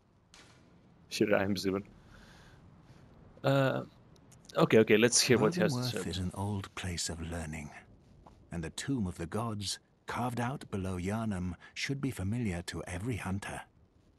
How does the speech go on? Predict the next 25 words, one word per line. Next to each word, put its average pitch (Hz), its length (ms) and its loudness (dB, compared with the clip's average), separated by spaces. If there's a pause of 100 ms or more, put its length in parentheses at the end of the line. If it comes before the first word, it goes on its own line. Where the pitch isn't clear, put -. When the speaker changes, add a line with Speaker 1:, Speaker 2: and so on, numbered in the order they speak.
(380)
Speaker 2:
Well, 113 360 -6 (420)
once - 540 -6
a - 40 -10
group 117 300 -6
of 98 140 -4
young 95 320 -2
Byrgenwerth 92 600 -4
scholars 98 600 -6 (140)
discovered 135 480 -4
a 98 80 -2
holy 104 300 -4
medium 110 560 -4 (280)
deep 143 300 -6
within 107 260 -2
the 107 80 -2
tomb. 80 380 -6 (920)
This - 340 -6
led 110 280 -4
to 101 80 -8
the 92 120 -6
founding 90 500 -6
of 69 120 -12
the 80 60 -8
Healing 87 480 -6
Church - 580 -6